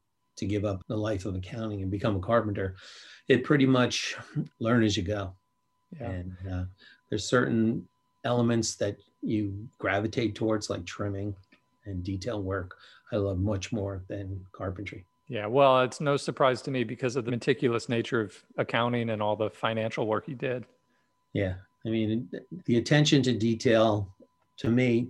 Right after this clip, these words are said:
Speaker 1: that's what people see.
Speaker 2: Mm-hmm.
Speaker 1: Nobody comes in and says, "Boy, the cinder block must be so
Speaker 2: Mm-hmm.
Speaker 1: straight here, and the
Speaker 2: Right.
Speaker 1: framing must be really done well for this fireplace to look the way it does."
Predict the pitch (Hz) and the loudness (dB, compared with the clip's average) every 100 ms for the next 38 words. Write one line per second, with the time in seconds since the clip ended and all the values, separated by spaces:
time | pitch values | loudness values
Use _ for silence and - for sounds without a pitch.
0 | - 113 107 117 95 95 95 - 107 95 | -2 0 2 2 2 -2 -2 -4 -4 -8
1 | - - - 139 113 113 113 113 113 101 | -14 -20 -6 -4 -2 -2 -2 -2 -2 -2
2 | - 107 104 110 98 - 95 92 107 107 | 0 2 4 2 2 0 0 0 0 0
3 | 92 - 107 92 98 90 90 - - - | 0 -2 -2 -2 -4 -6 -8 -10 -10 -14
4 | - 101 95 95 - 107 - - - 90 | -14 -10 -10 -10 -6 -6 -6 -10 -10 -8
5 | 82 - 98 _ - - _ - 92 92 | -8 -10 -12 _ -20 -20 _ -4 -4 -2
6 | 120 110 104 92 92 - - 98 110 117 | 0 2 0 -4 -4 -4 0 2 4 4
7 | 107 101 101 98 95 92 90 90 - - | 4 2 2 0 0 -2 -2 -6 -8 -2
8 | 95 101 92 - - - - 110 104 92 | 0 2 0 -6 -12 -10 -2 2 2 0
9 | 98 92 - 92 90 90 85 82 82 - | -2 -2 -4 -2 -2 -4 -6 -6 -10 -12
10 | 110 - | -12 -14